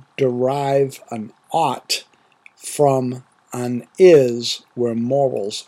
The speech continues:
are concerned. And then lastly, if you look at the individual, the individual is used as a standard of authority for morals, and the problem becomes one of the imposing personal preferences on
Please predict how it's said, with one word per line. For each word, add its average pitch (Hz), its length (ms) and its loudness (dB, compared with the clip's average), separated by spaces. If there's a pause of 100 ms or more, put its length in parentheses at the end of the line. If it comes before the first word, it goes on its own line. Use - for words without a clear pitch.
are 107 220 -10
concerned. 123 680 -4
And 123 200 -4
then 127 140 -2
lastly, 127 720 -2 (720)
if 143 220 0
you 151 100 0
look 175 260 0
at 143 220 0
the 139 160 0
individual, 135 1000 0 (380)
the 156 140 2
individual 165 720 2
is 123 260 -4
used 135 380 -2
as 131 180 0
a 120 60 -6
standard 151 500 0
of 120 100 -6
authority 131 440 0
for 120 180 -6
morals, 123 600 0
and 117 80 -8
the 110 60 -4
problem 165 540 -4
becomes 123 540 -6
one 139 180 -4
of 135 80 -2
the 131 140 -2
imposing 156 640 -2
personal 135 440 -4
preferences 131 680 -4
on 113 240 -6